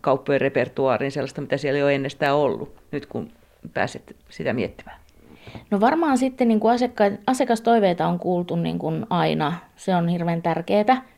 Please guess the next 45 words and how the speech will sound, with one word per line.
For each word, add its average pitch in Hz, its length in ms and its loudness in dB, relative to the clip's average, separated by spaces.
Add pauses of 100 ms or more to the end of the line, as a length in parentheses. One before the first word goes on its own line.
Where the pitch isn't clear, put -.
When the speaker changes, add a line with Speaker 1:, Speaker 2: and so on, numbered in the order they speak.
(160)
Speaker 2:
että - 260 -4
kyllä 175 500 0
asiakkaat, 175 500 -2
niinku, 165 240 -4 (300)
että 175 160 -6
jos 175 160 -2
a-, 180 160 -2
joku 175 240 -2
haluaa, 165 320 2
että 165 160 -4
jotakin 165 320 -8
tilataan, 165 540 -4
niin 170 160 -8
kyllä 175 220 -4
me 165 160 -6
yleensä 175 360 -4
se - 160 -10
hoidetaan. 220 640 -2 (840)
Mutta 190 320 2
tietenkin 202 360 4
nyt 226 200 2
on 180 120 2
vähän 185 180 2
vaikea 175 340 2
vielä 180 160 0
sanoa, 170 380 -4
että - 260 -4 (280)
tässä 180 260 -4
kun 175 200 -4
en 170 140 -4
ole - 80 -6
aloittanut, 185 500 -2
mut 185 140 -4
jos, 185 160 -2
niinku, 214 280 -2
ajattelen 262 380 0
nyt 262 120 -2
tätä 247 300 -2
nykyistä 220 400 -2
kauppapaikkaa, 208 720 -6
niin 202 220 -6
kyllä 208 240 2
me 196 160 -2 (120)
aina 208 240 2
yritetään 190 540 -6